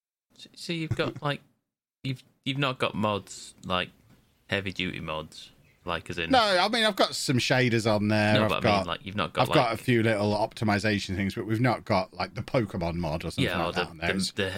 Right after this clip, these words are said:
Speaker 1: the
Speaker 2: it's
Speaker 1: ones, like, the, the technical ones where you can build bloody
Speaker 2: No,
Speaker 1: machines
Speaker 2: no, it's
Speaker 1: and all that
Speaker 2: just,
Speaker 1: sort of
Speaker 2: just
Speaker 1: thing.
Speaker 2: good old vanilla Minecraft.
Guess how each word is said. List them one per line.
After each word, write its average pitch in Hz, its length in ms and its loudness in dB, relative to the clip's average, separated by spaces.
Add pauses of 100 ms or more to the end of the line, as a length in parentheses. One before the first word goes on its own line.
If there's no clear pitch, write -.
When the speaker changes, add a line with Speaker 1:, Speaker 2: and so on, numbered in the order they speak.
Speaker 1:
the - 80 0
Speaker 2:
it's 98 80 -2
Speaker 1:
ones, 95 200 0
like, 90 140 -2
the, 92 120 -4 (140)
the 90 60 -10
technical 92 600 -4
ones 85 220 -4
where 87 100 -2
you 85 100 -6
can 90 220 -8
build 90 320 -4
bloody 156 160 4
Speaker 2:
No, 165 80 6
Speaker 1:
machines 160 400 4
Speaker 2:
no, 123 180 4
it's 117 180 0
Speaker 1:
and 85 80 -6
all 156 60 0
that 123 100 4
Speaker 2:
just, - 120 -6
Speaker 1:
sort 82 140 -4
of - 60 -8
Speaker 2:
just 147 180 2
Speaker 1:
thing. - 60 -12
Speaker 2:
good 143 140 4
old 120 260 2
vanilla 107 360 2
Minecraft. 90 520 0